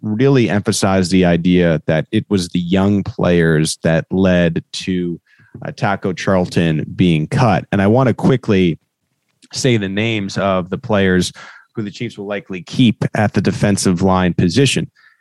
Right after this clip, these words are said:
In the two years of Steve Spagnuolo, so it's been to twenty nineteen and twenty twenty, the Chiefs have typically kept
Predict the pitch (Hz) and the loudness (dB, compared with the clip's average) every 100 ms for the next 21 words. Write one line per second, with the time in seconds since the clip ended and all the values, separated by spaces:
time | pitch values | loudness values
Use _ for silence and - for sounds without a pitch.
0 | _ _ 180 190 175 180 151 139 120 101 | _ _ 0 2 2 4 6 4 2 -2
1 | 123 107 - 101 98 87 - - 101 98 | 0 0 2 0 2 0 -2 -4 -2 -2
2 | 110 98 101 - - 135 135 113 107 - | -2 -2 -2 -2 0 4 4 4 2 2
3 | 98 95 82 92 - 101 92 - - 101 | 2 2 0 0 0 0 0 0 0 0
4 | 90 90 - 117 107 - - 117 - - | 0 -2 -2 -2 -2 -4 -4 -2 -2 0
5 | 101 - 113 85 - | -2 0 -2 -2 -4